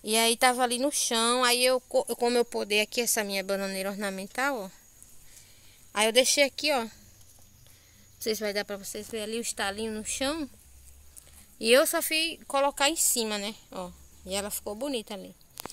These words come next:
Aí ali minha amaryllis da laranja vai florir. Eu vou mostrar ali do outro lado pra vocês a haste floral dela.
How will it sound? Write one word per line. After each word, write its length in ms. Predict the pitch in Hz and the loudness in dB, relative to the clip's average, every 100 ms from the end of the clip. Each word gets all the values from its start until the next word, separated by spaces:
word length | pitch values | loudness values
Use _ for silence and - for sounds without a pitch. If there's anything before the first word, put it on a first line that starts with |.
| - - - | -16 -20 -2
Aí 280 | 208 226 240 | 2 4 2
ali 180 | 240 240 | 2 0
minha 220 | 233 226 | 0 0
amaryllis 580 | 226 220 226 233 226 202 | 0 -2 -2 -6 -8 -4
da 160 | 214 | -2
laranja 460 | 214 214 214 220 214 | 0 -2 -4 -8 -8
vai 160 | 214 226 | -8 -8
florir. 540 | - 254 240 247 349 - - - - - | -6 -6 -6 -6 -10 -14 -20 -20 -20 -14
Eu 100 | 214 | -10
vou 100 | 220 | -8
mostrar 380 | 220 208 - 208 | -8 -10 -10 -10
ali 120 | 196 | -10
do 100 | 196 | -14
outro 180 | 208 220 | -14 -12
lado 160 | 208 - | -14 -14
pra 120 | 190 | -18
vocês 440 | 190 - 214 247 - - - - - - | -14 -12 -12 -14 -18 -20 -20 -20 -20 -6
a 180 | 196 196 | -4 -2
haste 220 | 190 - | -4 -8
floral 420 | - 190 180 160 | -6 -4 -4 -6
dela. 320 | 151 190 247 | -8 -8 -8